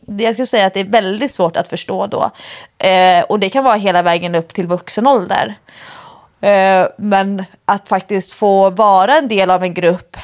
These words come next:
där man instruerar på ett annat sätt och man tar för givet att barn eller ungdomarna inte kan förstå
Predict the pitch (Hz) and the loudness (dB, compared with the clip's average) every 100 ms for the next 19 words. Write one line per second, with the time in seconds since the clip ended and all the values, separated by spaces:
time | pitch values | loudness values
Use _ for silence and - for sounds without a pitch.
0 | - 196 185 208 196 190 196 - _ 220 | -16 -4 0 4 4 2 -2 -10 _ -4
1 | 190 196 - 202 - 196 185 180 190 - | -2 -2 -2 -6 -6 0 2 2 0 0
2 | 196 190 190 - 233 202 180 - 247 226 | 0 0 -2 0 0 0 -4 0 0 0
3 | 208 196 190 208 269 - - 185 _ - | -2 -4 -2 0 0 0 -4 -4 _ -6
4 | 190 175 175 180 175 180 175 175 175 170 | 2 4 2 0 -2 -2 -2 -6 -4 -2
5 | 170 - - - - 226 190 190 - 294 | -2 -2 -8 -20 -8 -4 -2 -2 -4 -4
6 | 277 254 247 247 - 180 165 165 | 0 -2 -2 -4 -2 0 2 2